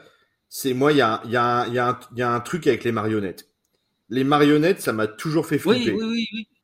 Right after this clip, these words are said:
Speaker 1: Parce que pareil, euh, je sais pas si, je sais pas si vous avez vu le, le film, euh, le film avec des marionnettes là, euh, qui,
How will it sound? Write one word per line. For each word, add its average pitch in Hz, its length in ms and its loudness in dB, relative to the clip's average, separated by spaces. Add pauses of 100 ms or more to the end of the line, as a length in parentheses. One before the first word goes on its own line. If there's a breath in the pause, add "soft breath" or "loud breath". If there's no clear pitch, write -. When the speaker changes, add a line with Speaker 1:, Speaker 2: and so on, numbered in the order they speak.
Speaker 1:
Parce 135 180 0
que 151 160 8
pareil, 156 460 6
euh, 127 160 6
je 123 80 -10
sais - 80 -10
pas 151 120 4
si, - 220 -4
je - 60 -12
sais 147 100 0
pas 160 140 2
si 156 160 -8
vous 147 180 0
avez 147 140 10
vu 135 160 -2
le, 143 120 0
le 135 160 0
film, 147 440 -4
euh, 113 680 2
le 120 120 -8
film 156 180 -6
avec 117 140 0
des 120 80 0
marionnettes 123 600 -4
là, 101 160 -4
euh, 92 680 -2
qui, - 80 -20